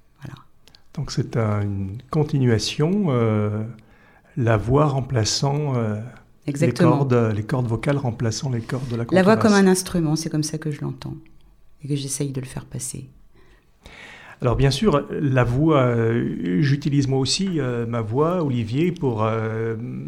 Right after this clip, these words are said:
Speaker 2: pour parler dans, dans, dans ces micros. Euh, mais pour vous, Véronique, c'est, c'est autre chose que de, de, de parler dans un micro, c'est faire passer un message à propos de la musique.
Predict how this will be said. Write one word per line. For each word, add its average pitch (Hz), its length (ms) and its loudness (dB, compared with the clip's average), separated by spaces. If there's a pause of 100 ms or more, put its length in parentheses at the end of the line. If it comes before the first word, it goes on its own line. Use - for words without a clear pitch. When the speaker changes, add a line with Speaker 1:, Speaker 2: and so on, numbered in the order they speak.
(240)
Speaker 2:
pour - 160 -14
parler 131 360 -2
dans, 117 480 -4
dans, 113 360 -10
dans 120 180 -8
ces 127 160 -8
micros. 160 580 -6
Euh, 127 960 -8
mais 135 140 -6
pour 135 160 0
vous, 175 140 2
Véronique, 156 320 0
c'est, - 260 -6
c'est 131 220 -2
autre 147 240 2
chose 196 280 0
que 147 120 -2
de, 117 840 0
de, 135 160 -8
de 131 120 -8
parler 131 320 -4
dans 123 160 -2
un - 20 0
micro, 117 220 -4
c'est 143 180 -4
faire - 160 -8
passer 151 380 -2
un 139 80 2
message 139 480 0
à 135 40 0
propos 143 360 0
de 147 80 0
la 147 60 2
musique. 131 480 -2